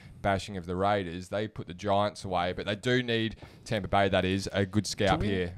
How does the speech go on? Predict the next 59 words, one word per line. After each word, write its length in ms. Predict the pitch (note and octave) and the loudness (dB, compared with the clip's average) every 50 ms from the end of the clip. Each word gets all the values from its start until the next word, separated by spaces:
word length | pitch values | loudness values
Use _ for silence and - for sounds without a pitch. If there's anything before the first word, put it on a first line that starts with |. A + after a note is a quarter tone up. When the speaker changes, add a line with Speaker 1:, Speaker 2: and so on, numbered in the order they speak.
| - | -12
Speaker 1:
against 220 | G2 F#2+ F#2+ E2+ E2 | -14 -16 -16 -14 -14
Indy. 220 | F2+ F#2 E2+ E2 | -14 -14 -12 -6
Speaker 2:
to 140 | - D#3 D#3+ | -4 -2 0
win 160 | E3+ F#3+ G3+ | 2 2 4
this 180 | G3 F3+ - - | 4 2 2 2
game, 300 | - C#3 C#3 D3 D#3 D3 | 2 4 4 4 4 2
they 80 | A#2+ | 0
just 160 | A2 A2 - | -2 -4 -8
have 420 | - - - - C3+ C#3 C#3 - - | -12 -14 -4 0 2 2 2 2 -2
to 80 | - | -10
stop 240 | A2+ - - B2 G#2+ | -8 -6 -6 -6 -4
the 80 | - B2+ | -4 -4
run, 240 | A#2+ A#2+ A#2+ C3+ D#3+ D3 | -4 -2 -2 -2 -4 -6
and 80 | - - - | -8 -8 -6
Speaker 1:
Yep. 100 | A#2 A#2+ | -4 -2
Speaker 2:
that's 180 | A#2+ A#2 - | -2 -2 -4
what 80 | A#2+ A#2+ | -6 -6
it's 80 | A#2 | -6
gonna 160 | - B2 A#2 A2+ | -4 -4 -4 -4
come 200 | - A#2 A#2 A2 | -4 -4 -4 -2
down 180 | A2+ A2+ A2+ | -2 -2 -2
to. 160 | G#2+ A2+ A2+ A2 - - - | -2 -4 -4 -6 -6 -6 -6
They 80 | B2+ | -6
Speaker 1:
Yep. 100 | B2+ - | -4 0
Speaker 2:
couldn't 380 | - E3 F3 G#3 A3 A#3 A3+ - | 4 6 6 8 6 6 4 0
s-, 220 | - - - - - - - | -4 -6 -8 -8 -8 -12 -16
so 140 | - - D#3 | -10 -8 -8
this, 200 | D#3 - - - - - | -6 -6 -8 -10 -10 -6
where 180 | E3 F3+ A#3 | -2 0 0
they 80 | B3+ A#3+ | 2 2
lost 220 | G3 F3 E3 - | 0 0 -2 -4
to 80 | - C#3+ | -4 -4
Washington 540 | C3 C#3 C#3+ - D#3 C#3 A2+ B2 A2+ G#2+ G#2 A2 - | -4 -4 -4 -4 -6 -8 -6 -8 -8 -10 -12 -14 -12
the 60 | A#2+ | -10
week 180 | B2 B2+ - - | -10 -6 -4 -2
prior 340 | C3 B2+ B2+ A#2+ G#2+ G#2+ G#2 - - - | 0 0 0 0 -2 -4 -8 -12 -16 -12
in, 180 | - B2 A#2+ A#2+ | -10 -8 -6 -6
uh, 160 | A#2 A2+ A2+ | -4 -4 -4
week 200 | A2+ A#2+ A#2 A#2 | -6 -8 -10 -8
ten 300 | - D3 C#3+ B2+ A#2 G#2+ G#2+ B2+ | -4 -4 -4 -4 -4 -6 -12 -16
was 160 | A#2 B2 A#2+ | -14 -14 -12
'cause 160 | - C#3 B2+ | -10 -10 -8
they 100 | C3 C3+ | -8 -8
couldn't 360 | B2+ - - F3 F3+ D#3+ C3+ | -6 -6 -6 -6 -6 -8 -10
get 100 | C3 - | -12 -12
the 80 | - C3 | -12 -10
ball 240 | A2 - C3 D3+ D3 | -6 -4 -4 -4 -4
back. 320 | - G#2 G2 - - - | -4 -8 -8 -10 -16 -20
Speaker 1:
Mm-hmm. 120 | G2 G2 F#2+ F2 - - _ _ _ _ _ _ _ _ _ - | -18 -18 -20 -20 -20 -20 _ _ _ _ _ _ _ _ _ -14
Speaker 2:
They 80 | - | -14
just 220 | A#2+ D3+ F3 - - | -12 -12 -12 -14 -10
couldn't. 300 | - F3 F3 D3 B2 A#2 | -8 -8 -6 -6 -8 -8
So 100 | - C3 | -6 -4
they 120 | C#3 D#3 | -4 -2
have 240 | B2 C3+ D#3 D#3+ - | -2 -2 -2 -4 -4
to 100 | - F3 | -6 -10
stop 260 | - - D#3+ D3 - | -6 -4 -4 -2 -2
the 80 | C#3 B2+ | -4 -4
run. 380 | B2 A#2 A2 A2 A2+ C3+ D3 | -2 -2 -2 -2 -2 -4 -6